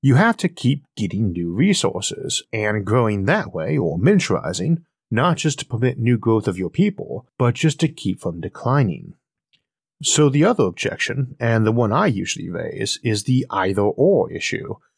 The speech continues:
which is to say that there's nothing stopping you from doing both strategies.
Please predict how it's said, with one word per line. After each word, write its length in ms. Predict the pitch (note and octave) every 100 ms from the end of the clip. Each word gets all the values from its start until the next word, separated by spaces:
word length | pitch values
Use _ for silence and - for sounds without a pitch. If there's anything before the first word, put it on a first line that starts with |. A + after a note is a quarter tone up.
| _
which 180 | C3 C3+
is 120 | A#3
to 100 | E3+
say 240 | C3+ F3+ C#3
that 160 | A#2+
there's 220 | A#2 A2 F3
nothing 260 | F#3+ B2
stopping 580 | F#2+ - D#3 F3+ G#2 E2+
you 120 | F2
from 240 | - G2 F#2
doing 380 | A2 G2 F#2+
both 280 | F2+ D2+ F2
strategies. 960 | - - C#3+ G#3+ B2+ - B1+ - -